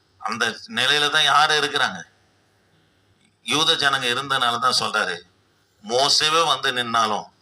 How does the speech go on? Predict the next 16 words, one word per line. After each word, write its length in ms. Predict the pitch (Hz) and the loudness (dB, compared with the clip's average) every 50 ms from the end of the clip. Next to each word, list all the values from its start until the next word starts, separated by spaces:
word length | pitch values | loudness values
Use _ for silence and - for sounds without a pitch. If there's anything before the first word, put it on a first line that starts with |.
| _ _ - | _ _ -6
எனக்கு 280 | 117 113 117 110 - - | -4 -2 -2 -4 -6 -10
முன்பே 340 | 107 117 123 120 123 117 | -10 -8 -4 -2 0 0
என் 160 | 110 110 107 107 | 0 -2 -4 -2
மனம் 300 | 107 110 120 127 135 127 | 0 0 0 2 0 2
யாரும் 300 | 120 123 135 135 131 123 | 2 2 2 2 0 -2
பக்கம் 280 | 131 123 - 123 117 - | -6 -4 -4 -4 -4 0
சாராது, 420 | 120 123 127 127 123 113 104 - - _ _ _ _ _ _ _ _ _ _ _ _ _ _ _ | 2 4 4 4 4 2 0 -6 -14 _ _ _ _ _ _ _ _ _ _ _ _ _ _ _
யூத 400 | _ - 113 139 147 160 151 147 | _ -6 -4 -2 0 0 0 0
ஜனங்கள் 400 | 139 135 123 120 120 127 123 117 | 0 0 0 0 0 0 -2 -4
பக்கம் 320 | - 127 113 - - 110 104 - - | -2 -6 -6 -6 -6 -6 -4 -4 -2
சாராது" 360 | 110 110 117 123 117 117 110 | 0 2 2 4 2 2 0
என்று 240 | 107 101 101 101 95 - | -2 -8 -8 -6 -6 -6
சொல்றார். 320 | - 92 90 - 85 78 - _ _ _ _ _ - | -6 -8 -10 -14 -14 -14 -14 _ _ _ _ _ -6
தேவ 220 | 107 113 120 123 | -4 0 0 0
பிள்ளைகளே, 600 | 110 - 113 107 107 107 113 113 101 98 98 - _ _ _ _ _ _ _ _ _ _ _ _ - | -2 -2 -4 -2 -2 -2 -2 -2 -2 -4 -6 -10 _ _ _ _ _ _ _ _ _ _ _ _ -4
ஆனா 600 | 110 107 113 123 123 117 107 95 98 101 113 123 | -2 -2 0 2 2 0 0 0 -2 -4 -6 -8